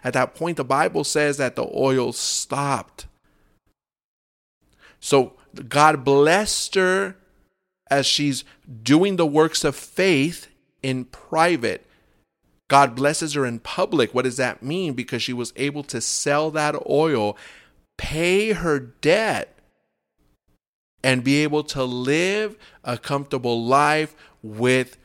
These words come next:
the rest. It was a testimony. So listen, my brothers and sisters, I encourage you, let's not talk about faith. Let's actually just do it, right? Let's just do it, because we talk so much about faith,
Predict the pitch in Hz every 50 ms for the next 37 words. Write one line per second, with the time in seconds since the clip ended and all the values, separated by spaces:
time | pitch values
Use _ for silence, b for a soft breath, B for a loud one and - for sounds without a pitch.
0 | b b b b b _ - 117 113 107 104 117 117 110 101 95 - - - -
1 | _ 127 127 123 120 123 120 110 - - - 123 120 117 - - - - - 147
2 | 147 139 - - - - 135 127 123 120 113 107 101 101 98 95 92 82 - -
3 | - _ B B B B B B - - 151 147 139 - - 143 175 180 - 185
4 | 160 143 139 131 113 127 131 127 127 113 117 120 117 - 127 123 - - 120 113
5 | - - - 131 151 185 202 202 196 180 - - - - 156 156 165 170 160 135
6 | 113 107 110 104 92 92 B B B B B B _ 127 135 139 160 190 196 -
7 | - 220 226 233 226 226 - - _ _ - - 151 151 151 - 147 131 135 127
8 | 120 110 107 - - - 127 123 127 143 165 - - - _ _ _ _ _ _
9 | _ _ _ _ _ _ _ _ _ _ _ _ _ _ - - 175 175 - 220
10 | 220 - - - 196 170 131 127 143 131 113 107 113 139 143 120 95 73 - -
11 | _ _ _ _ _ _ _ _ _ _ _ _ _ _ _ _ _ _ _ _
12 | _ - 113 127 127 135 156 165 - - 208 185 151 - 175 175 165 131 110 123
13 | 123 - 139 123 131 131 127 - 160 156 147 147 - - - 180 180 190 202 190
14 | - 202 180 185 180 180 175 - - 151 139 139 143 147 - -